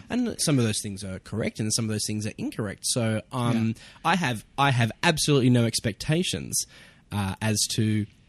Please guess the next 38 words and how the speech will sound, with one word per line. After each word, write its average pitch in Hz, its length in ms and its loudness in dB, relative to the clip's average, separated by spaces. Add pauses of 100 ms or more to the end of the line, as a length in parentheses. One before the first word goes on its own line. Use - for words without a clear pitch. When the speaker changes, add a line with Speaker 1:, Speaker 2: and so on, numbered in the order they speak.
(380)
Speaker 1:
what 123 220 2
your 117 180 2
personal 139 580 4
engagement 104 520 -2
in, 101 280 -4 (380)
in, 110 300 -4
in 104 260 -4
podcasting 107 840 -6
is. 117 440 -4 (180)
Speaker 2:
Yes. 123 260 0 (1120)
Yeah, 269 260 2
I 226 40 0
mean, 226 160 8
it's 233 160 6
interesting. 214 400 6
I 160 60 2
mean, 175 160 4
I, 190 460 6 (180)
I 160 160 4
used 175 380 6
to 160 140 6
listen 139 640 6 (160)
to 120 300 6
an 131 100 6
awful 147 300 6
lot 117 140 4
of 113 80 -6
podcasts 120 560 0
when 123 100 2
I 123 120 4
was 123 120 4
on 127 140 6
airplanes. 120 680 2
Ah, 120 380 4
airplanes, 110 500 0
remember 131 260 2
them. 131 220 0 (460)
Um, 147 540 6